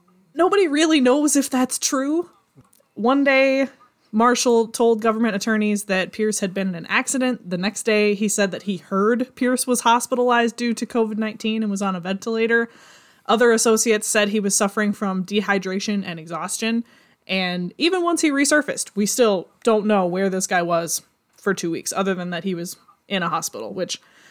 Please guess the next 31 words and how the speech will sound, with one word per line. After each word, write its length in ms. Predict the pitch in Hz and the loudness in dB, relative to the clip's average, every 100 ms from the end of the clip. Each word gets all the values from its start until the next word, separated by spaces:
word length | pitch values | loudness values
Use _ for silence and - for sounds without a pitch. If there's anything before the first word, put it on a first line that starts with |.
| _ | _
I 120 | 220 240 | 2 4
mean, 240 | 247 233 _ _ | 4 2 _ _
anybody's 420 | 302 302 247 214 | 0 2 4 2
medical 360 | 214 190 190 185 | 2 0 0 -2
issues 440 | 175 175 170 170 - _ _ | -2 -2 -6 -6 -10 _ _
are 140 | 196 | 0
none 160 | 202 185 | 0 0
of 40 | |
my 120 | 175 165 | -2 -4
business. 420 | 160 170 - - | -6 -8 -10 -2
<laughs> 80 | 226 | 2
However, 640 | 240 254 - 214 185 180 _ | 4 2 0 -2 -2 -4 _
one 200 | 202 240 | 0 0
thing 140 | 226 190 | 0 -4
I 80 | |
do 180 | 185 320 | 0 2
want 120 | 269 | 4
to 60 | 202 | 2
bring 220 | 175 170 | -2 -6
up 220 | 160 180 - _ _ _ _ _ _ - | -6 -8 -12 _ _ _ _ _ _ 0
is 240 | 202 196 | 0 2
that 220 | 202 196 - | 0 0 -4
the 140 | 185 | -4
prosecutors 720 | 185 269 294 226 214 185 180 | 2 2 2 0 0 2 0
in 160 | 190 185 | -2 -4
this 160 | 175 | -4
Capitol, 560 | - 185 185 180 170 165 _ _ | -2 0 0 -4 -4 -8 _ _
this 160 | - 185 | -8 -2
Capitol 360 | 214 269 226 180 | 0 2 0 0
riot 460 | 170 170 170 - | -2 -4 -6 -8
case 480 | - 175 175 175 - | -8 -6 -4 -4 -4